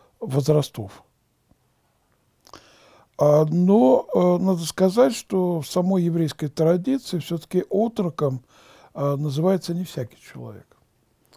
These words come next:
а человек действительно неопределённого возраста, не создавший свою семью. Потому что человек, создавший свою семью,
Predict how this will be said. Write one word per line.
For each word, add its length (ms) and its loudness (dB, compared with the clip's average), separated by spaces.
а 360 -2
человек 340 0
действительно 460 -6
неопределённого 920 -4
возраста, 920 -4
не 340 -2
создавший 1120 -6
свою 640 -10
семью. 560 -16
Потому 260 -10
что 320 -16
человек, 380 -4
создавший 600 -8
свою 320 -12
семью, 560 -8